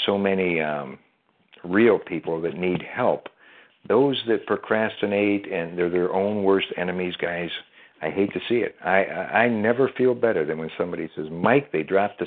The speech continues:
suit. Mike, they, they've, C R A or I R S have stopped bugging me." Um,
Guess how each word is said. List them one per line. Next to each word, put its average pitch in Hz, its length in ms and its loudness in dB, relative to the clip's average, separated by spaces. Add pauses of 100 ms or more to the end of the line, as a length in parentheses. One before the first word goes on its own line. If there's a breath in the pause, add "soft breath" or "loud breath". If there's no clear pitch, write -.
(120)
suit. 123 240 0
Mike, 107 320 2
they, 95 220 2 (400 loud breath)
they've, 87 160 2 (420)
C 107 120 6
R 98 140 8
A 98 200 4
or 85 120 2
I 92 160 0
R 92 120 4
S 95 160 4
have - 80 -6 (140)
stopped - 360 -2 (120)
bugging 107 340 4
me." 139 280 -2 (380 soft breath)
Um, 87 460 -2